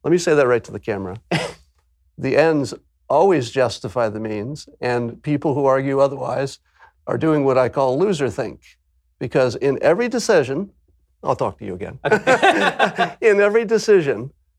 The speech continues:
Speaker 1: you weigh the costs and the benefits, right? It's only if you're trying to influence somebody, you say, "Oh, the, the ends didn't justify the means." And there's some cases that's true. But generally speaking,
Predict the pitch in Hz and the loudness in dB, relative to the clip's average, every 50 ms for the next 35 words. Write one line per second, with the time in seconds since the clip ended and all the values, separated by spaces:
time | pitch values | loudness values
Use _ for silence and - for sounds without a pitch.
0 | _ _ _ - 143 139 139 135 139 139 131 131 123 - 143 135 120 117 - - | _ _ _ -4 -2 0 2 4 4 4 4 2 -2 0 0 0 0 -2 -4 -8
1 | 117 110 110 92 110 101 95 92 - 85 - - - - - _ _ _ _ _ | -6 -6 -4 -4 -4 -4 -4 -8 -12 -18 -20 -20 -20 -20 -20 _ _ _ _ _
2 | _ _ _ _ _ _ _ 107 107 107 - _ _ _ _ _ - 151 - 190 | _ _ _ _ _ _ _ -8 -8 -8 -8 _ _ _ _ _ -2 2 2 4
3 | 190 196 202 190 175 156 - 170 143 - 170 151 143 139 131 - 143 127 110 - | 6 6 6 6 4 4 0 -2 -2 0 0 2 2 0 0 -2 -6 -6 -2 0
4 | 127 135 139 131 - 139 135 135 127 - - 151 127 123 120 113 117 113 117 110 | 0 0 0 -2 -2 2 2 2 2 2 -2 -2 0 2 2 2 2 0 0 -2
5 | 104 - - 120 113 101 95 - 107 104 104 101 117 160 120 123 - 139 120 - | -4 -6 -6 -6 -4 -4 -4 -4 -2 0 2 2 2 2 4 4 2 2 2 0
6 | 117 113 110 120 123 120 127 135 143 139 120 - - 120 - 147 147 135 113 151 | -2 -6 -6 -4 -2 0 0 0 0 0 -4 -8 -14 -12 -8 -6 -6 -2 0 -2
7 | 156 131 - 135 110 131 139 131 123 131 131 147 147 135 127 123 104 - - - | -2 -2 -2 -2 0 2 0 0 0 -2 -2 -2 -2 -2 -4 -8 -12 -10 -8 -4
8 | 139 131 123 120 117 107 - 143 131 120 - 131 113 98 - 117 98 120 107 104 | -4 -4 -4 -4 -6 -4 -4 -4 -4 -2 -2 -2 -2 -2 -6 -8 -6 -6 -6 -8
9 | 101 - - 135 113 107 - _ - - - - - - _ _ - 151 139 113 | -10 -4 -4 -4 -4 -4 -8 _ -20 -18 -18 -18 -18 -20 _ _ 2 2 2 2
10 | - 185 196 156 127 165 202 226 247 233 196 175 - - 190 180 - 127 107 107 | 0 -6 -12 -8 0 2 4 6 6 6 6 4 4 4 2 2 2 0 -6 -6
11 | 104 - | -6 -8